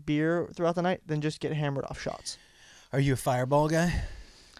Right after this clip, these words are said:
Speaker 1: I will admit, I do like Fireball. I can, I can, I can chug Fireball.
Speaker 2: Uh,
Speaker 1: First time at L S U, when we went for the Kentucky game my senior year, junior year,
Speaker 2: Yeah.
Speaker 1: um, a dude came up to me and he was like, "Look, your first rugby tailgate, you gotta do one thing.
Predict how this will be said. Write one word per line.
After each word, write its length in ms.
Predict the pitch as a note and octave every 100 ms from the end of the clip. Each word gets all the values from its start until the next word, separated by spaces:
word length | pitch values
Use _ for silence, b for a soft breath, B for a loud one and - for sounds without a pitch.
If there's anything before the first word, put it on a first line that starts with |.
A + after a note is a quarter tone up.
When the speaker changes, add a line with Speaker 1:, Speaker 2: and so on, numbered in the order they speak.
| B _
Speaker 1:
I 180 | D#3 F#3
will 200 | F#3+ G#3
admit, 240 | F#3+ F#3+ D#3
I 120 | E3
do 140 | F3+
like 180 | F3 E3
Fireball. 480 | - D#3 D#3 D3+ D3+
I 100 | -
can, 260 | D3+ D3 C#3 -
I 160 | D3+
can, 320 | D3 C#3 C3+ -
I 140 | C#3
can 240 | D3 C#3 C3+
chug 320 | - C#3+ C3+
Fireball. 520 | - C3+ C3 C3+ C3 - -
Speaker 2:
Uh, 540 | A#2+ G#2+ G#2 G2 F#2+ - -
Speaker 1:
First 260 | F#3 F#3 -
time 220 | F#3 F3+
at 60 | E3+
L 140 | E3+
S 160 | E3+ -
U, 240 | G3 B3
when 200 | G3+ D#3
we 80 | D#3
went 240 | D#3+ D#3+
for 440 | - D#3 D3 C#3+ C#3
the 100 | D3
Kentucky 400 | - D3 F3 F#3+
game 320 | F3+ F#3+ F#3+
my 320 | F3+ F3+ F3+ - -
senior 500 | - - F3+ F#3 F#3
year, 240 | F#3 F#3
junior 240 | D#3+ F3 F3+
year, 260 | F3+ G3+ -
Speaker 2:
Yeah. 320 | A#2+ A#2 G#2+ -
Speaker 1:
um, 460 | D3+ C#3+ C#3 C#3 - _ _ _ -
a 60 |
dude 260 | D#3+ F#3+ F#3
came 140 | F#3
up 80 | F3
to 60 | E3+
me 60 |
and 40 | E3+
he 60 |
was 80 | E3
like, 100 | D#3+
"Look, 140 | F#3 -
your 140 | F3
first 260 | F3 F#3 F3+
rugby 220 | F#3 E3+
tailgate, 340 | - E3+ E3+
you 80 | D#3+
gotta 140 | E3+ D#3
do 140 | D#3
one 180 | E3+ F3
thing. 260 | F#3+ D#3